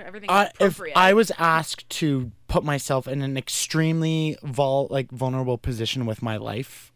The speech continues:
Speaker 1: or my, you know,
Speaker 2: Yeah,
Speaker 1: body,
Speaker 2: of course.
Speaker 1: you know,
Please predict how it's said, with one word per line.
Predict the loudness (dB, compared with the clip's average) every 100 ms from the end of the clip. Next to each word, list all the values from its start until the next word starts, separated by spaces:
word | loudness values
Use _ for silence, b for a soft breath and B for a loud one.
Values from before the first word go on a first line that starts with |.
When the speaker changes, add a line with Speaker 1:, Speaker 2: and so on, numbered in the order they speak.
| _
Speaker 1:
or | -2 -2 -2 -6
my, | -4 -4 -4 -8 _ _ _
you | -8
know, | -4
Speaker 2:
Yeah, | -2
Speaker 1:
body, | -2 -2 -2 -2
Speaker 2:
of | -4
course. | -6 -10 -14 -20 _ _
Speaker 1:
you | -2
know, | 0 0 -4